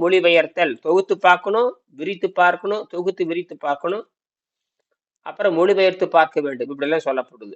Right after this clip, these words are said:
ஆ, அதே நேரத்துல எப்பொருள் அவர் சொன்னாலும் சரி, யார் சொன்னாலும் சரி, உங்களுக்கு எங்க? அப்ப இப்படித்தான் முடிவெடுக்க வேண்டும். எல்லாம் நல்லவர்கள் தான்.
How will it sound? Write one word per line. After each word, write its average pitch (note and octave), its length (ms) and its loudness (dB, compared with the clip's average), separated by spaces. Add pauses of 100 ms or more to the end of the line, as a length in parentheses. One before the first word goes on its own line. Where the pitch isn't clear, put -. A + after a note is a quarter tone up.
ஆ, D3 120 -2
அதே F#3+ 180 0
நேரத்துல F3+ 580 4
எப்பொருள் G#3+ 680 4
அவர் D#3+ 280 0
சொன்னாலும் F3+ 380 2
சரி, F3 360 -2
யார் D#3 240 6
சொன்னாலும் D#3+ 300 -2
சரி, D3+ 220 -6
உங்களுக்கு E3+ 440 -4
எங்க? D#3 340 -2 (440)
அப்ப - 180 -16
இப்படித்தான் A#3 840 0
முடிவெடுக்க F3 420 0
வேண்டும். A2+ 260 -8
எல்லாம் A#3+ 320 4
நல்லவர்கள் A#3+ 500 4
தான். G3 380 2